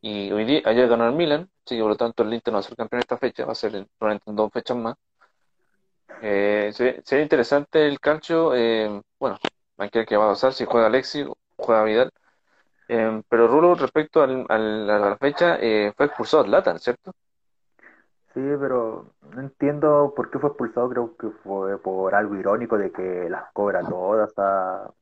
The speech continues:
Speaker 2: a Maresca, pero por eso lo expulsó. No, no se entiende bien por qué expulsaron a Zlatan, pero
Speaker 1: <laughs> Se pasa,
Speaker 2: como
Speaker 1: sí.
Speaker 2: típico, típico del sueco, que conste, eh, eh, información oficial creo que de Fabrizio Romano,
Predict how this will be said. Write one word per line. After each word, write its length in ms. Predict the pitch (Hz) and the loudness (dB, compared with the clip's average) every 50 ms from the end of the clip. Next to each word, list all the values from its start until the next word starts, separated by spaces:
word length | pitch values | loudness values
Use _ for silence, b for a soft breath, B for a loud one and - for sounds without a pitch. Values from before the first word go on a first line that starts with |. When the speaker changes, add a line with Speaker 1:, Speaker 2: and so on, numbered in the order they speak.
| _ _ _ | _ _ _
Speaker 2:
a 120 | - 101 98 | -10 -8 -6
Maresca, 560 | 95 90 98 101 110 120 123 - - 120 110 | -4 -4 -2 -2 -2 -2 -4 -4 -4 -4 -4
pero 240 | 101 104 98 92 - | -2 -2 -4 -6 -6
por 140 | - 82 - | -8 -10 -12
eso 240 | - 98 - - 101 | -12 -12 -12 -12 -12
lo 80 | 98 | -12
expulsó. 640 | - - - 98 90 - _ - 98 101 104 104 - - | -12 -14 -16 -18 -18 -18 _ -14 -14 -12 -12 -12 -14 -12
No, 220 | - 113 117 110 - - | -12 -12 -12 -12 -12 -12
no 140 | 131 135 | -10 -10
se 100 | - - | -8 -8
entiende 320 | 123 113 - 127 127 131 127 | -10 -8 -8 -8 -6 -4 -4
bien 140 | 127 131 127 | -6 -6 -6
por 180 | - 120 - | -8 -10 -10
qué 180 | - 123 123 120 | -8 -6 -6 -6
expulsaron 420 | 117 - - 113 - 123 117 117 117 | -6 -8 -10 -10 -8 -8 -10 -10 -8
a 20 | |
Zlatan, 320 | - 123 127 120 110 104 - _ | -8 -8 -8 -8 -8 -12 -12 _
pero 400 | - 101 98 95 95 90 92 - - - - - - _ B B B B B B _ _ _ _ _ - | -10 -6 -4 -4 -4 -4 -4 -6 -8 -8 -10 -12 -14 _ B B B B B B _ _ _ _ _ -12
Speaker 1:
<laughs> 240 | - - 143 - | -8 -8 -8 -2
Se 100 | - 131 | 0 2
pasa, 220 | 120 113 113 113 113 | 4 4 4 2 2
Speaker 2:
como 160 | 110 113 113 | 0 0 0
Speaker 1:
sí. 60 | - | 0
Speaker 2:
típico, 340 | - 135 135 143 135 143 135 131 123 - - - | 0 2 2 2 4 4 4 4 2 -2 -4 -4
típico 240 | - 139 147 147 156 | -2 2 4 4 4
del 120 | 151 - | 4 2
sueco, 500 | - - 160 160 160 180 180 165 165 165 | 2 2 2 2 4 4 4 2 2 0
que 300 | - 127 113 110 110 107 | -2 0 2 2 2 2
conste, 560 | - 123 127 127 120 - _ 113 98 98 - - | 2 0 0 0 -2 -8 _ -6 -6 -6 -6 -10
eh, 480 | - 98 98 98 95 95 95 95 90 87 - _ _ - | -12 -12 -10 -8 -8 -8 -8 -8 -8 -10 -14 _ _ -16
eh, 140 | - 101 101 104 | -14 -12 -10 -8
información 500 | 107 - - 101 95 95 - - - 107 | -8 -4 0 0 2 2 4 4 4 4
oficial 360 | 104 - - - - 110 107 107 | 4 4 2 0 -2 -4 -4 -2
creo 160 | - 113 110 110 | -2 -2 -2 0
que 100 | - 107 101 104 98 98 98 95 95 92 - - - 381 - - | 0 -2 0 0 -2 -4 -4 -4 -6 -6 -8 -8 -10 -10 -10 -10
de 640 | - 101 95 95 95 92 90 90 90 90 92 85 85 - | -10 -10 -8 -8 -8 -6 -6 -8 -8 -6 -8 -8 -8 -6
Fabrizio 460 | - 98 95 101 113 113 110 - 117 101 | -6 -4 -4 -4 -6 -6 -6 -6 -6 -4
Romano, 540 | 101 98 98 104 113 120 139 147 160 160 | -4 -2 -2 -2 0 0 0 -2 -4 -6